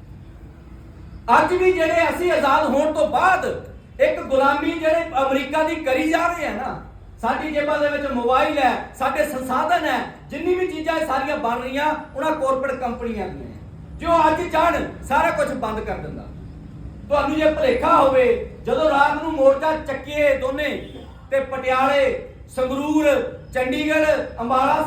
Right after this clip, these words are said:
ਸਾਰਾ ਇੰਟਰਨੈਟ ਬੰਦ ਕਰਕੇ ਰੱਖ ਦਿੱਤਾ ਸੀ। ਇਹ ਹੈ ਸਿਸਟਮ ਉਹਨਾਂ ਦੇ ਹੱਥਾਂ ਦੇ ਵਿੱਚ। ਤੁਹਾਨੂੰ ਇਹ ਭੁਲੇਖਾ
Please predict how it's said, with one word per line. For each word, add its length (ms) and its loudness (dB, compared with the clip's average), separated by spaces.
ਸਾਰਾ 320 4
ਇੰਟਰਨੈਟ 420 -4
ਬੰਦ 260 -8
ਕਰਕੇ 260 -10
ਰੱਖ 140 -10
ਦਿੱਤਾ 220 -16
ਸੀ। 1800 -12
ਇਹ 120 2
ਹੈ 220 4
ਸਿਸਟਮ 300 0
ਉਹਨਾਂ 180 2
ਦੇ 60 0
ਹੱਥਾਂ 340 0
ਦੇ 120 2
ਵਿੱਚ। 200 -2
ਤੁਹਾਨੂੰ 400 0
ਇਹ 160 4
ਭੁਲੇਖਾ 580 0